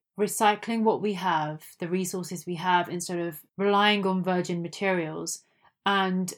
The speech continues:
making sure that the manufacturing is very mindful and that the companies are producing clothes pay very close attention to sustainable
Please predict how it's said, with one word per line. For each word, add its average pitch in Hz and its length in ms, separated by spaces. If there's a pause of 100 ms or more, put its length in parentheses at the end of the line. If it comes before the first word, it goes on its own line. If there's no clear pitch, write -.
(140)
making 233 420
sure 214 260
that 196 160
the 190 60
manufacturing 190 920
is 170 180
very 165 180
mindful 180 920 (140)
and 185 500 (100)
that 185 300 (100)
the 202 60
companies 202 720
are 170 100
producing 202 480
clothes 170 520 (320)
pay 208 280
very 226 300
close 240 280
attention 190 480
to 180 160
sustainable 180 760